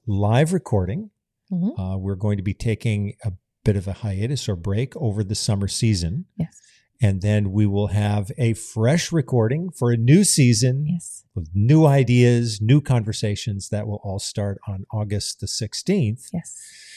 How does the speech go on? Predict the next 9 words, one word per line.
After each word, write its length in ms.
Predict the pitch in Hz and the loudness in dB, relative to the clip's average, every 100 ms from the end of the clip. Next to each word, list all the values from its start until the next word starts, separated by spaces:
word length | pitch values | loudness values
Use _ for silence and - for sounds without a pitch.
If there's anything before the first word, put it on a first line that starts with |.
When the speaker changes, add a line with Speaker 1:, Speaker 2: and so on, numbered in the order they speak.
| - - - | -20 -8 0
Speaker 1:
And, 480 | 131 127 123 123 | 2 4 2 0
uh, 140 | 127 127 | 0 -2
one 160 | 131 | 0
of 80 | 175 | -2
our 120 | 240 | -2
thoughts 440 | 220 - 113 123 - | -4 -2 -2 -2 -4
about 360 | 113 120 196 | -2 0 -2
the 80 | - | -2
summer, 460 | - - 101 92 | -2 -2 -4 -6